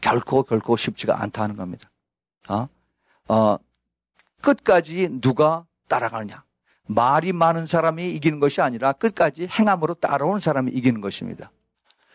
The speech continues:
우리가 이것을 주님께서 무엇을 보고 계신가 이것을 잘 깨달아야 됩니다. 에, 그 우리는 예수 그리스도의 신부로서 우리가 부름을 받았습니다.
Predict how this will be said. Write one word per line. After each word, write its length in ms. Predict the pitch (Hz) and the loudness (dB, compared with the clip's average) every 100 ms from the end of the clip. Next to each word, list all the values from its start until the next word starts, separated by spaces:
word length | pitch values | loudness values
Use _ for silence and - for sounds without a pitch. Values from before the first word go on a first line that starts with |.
| _ | _
우리가 220 | 135 139 | 2 4
이것을 460 | 139 151 - 147 208 _ _ - | 4 2 2 0 -2 _ _ -2
주님께서 540 | - 170 165 156 175 | 0 2 2 2 0
무엇을 520 | 151 104 123 147 - | -2 -2 4 4 4
보고 220 | 175 143 139 | 2 2 2
계신가 400 | 131 135 127 127 | 0 0 0 0
이것을 320 | 117 - 127 | 0 -2 -2
잘 300 | - - 135 | -2 0 0
깨달아야 340 | - 131 117 | 0 2 2
됩니다. 500 | 107 104 104 98 110 _ _ _ - - - | 0 -6 -8 -12 -16 _ _ _ -20 -14 0
에, 260 | 127 127 120 - _ - | 2 2 -2 -8 _ -2
그 220 | 151 139 143 | 4 4 4
우리는 540 | 151 151 143 139 208 - _ _ 127 | 2 2 0 -2 -4 -16 _ _ 2
예수 420 | 131 170 - 190 | 4 4 2 -4
그리스도의 520 | - 170 160 175 175 | 0 0 2 2 2
신부로서 760 | 170 - 254 233 165 - 135 - | 0 -4 -2 2 2 2 0 0
우리가 280 | 120 120 120 | -2 0 0
부름을 340 | - 113 120 | 0 2 2
받았습니다. 580 | 117 107 98 - 95 | 2 -2 -6 -12 -14